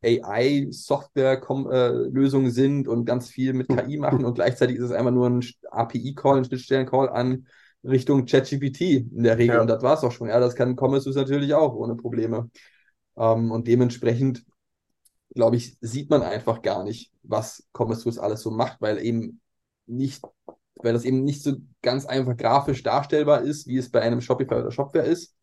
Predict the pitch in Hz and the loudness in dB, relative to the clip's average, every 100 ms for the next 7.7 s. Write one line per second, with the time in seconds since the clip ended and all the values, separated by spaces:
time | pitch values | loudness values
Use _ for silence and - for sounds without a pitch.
0 | - _ - 98 - 120 117 107 135 143 | -20 _ -6 -4 -2 -2 0 0 4 2
1 | 127 131 127 127 120 127 - 123 127 131 | 2 4 4 4 0 0 -2 0 0 -2
2 | 143 - 127 117 117 127 - 131 123 127 | -4 -4 -2 0 0 -2 -2 -2 0 -2
3 | - 131 127 131 156 - 110 110 120 120 | -2 -4 -2 -2 -4 -6 -12 -8 -4 -6
4 | 117 123 123 127 123 123 127 123 127 131 | -4 -8 -6 -4 -4 -4 -6 0 2 2
5 | 131 127 - 131 123 143 156 - - 110 | 0 -2 -2 -2 0 -2 -6 -16 -10 -6
6 | 120 117 120 120 123 120 _ _ - 120 | -4 -4 -4 -4 -4 -8 _ _ -14 -10
7 | 117 113 131 139 143 135 | -2 -2 0 0 2 0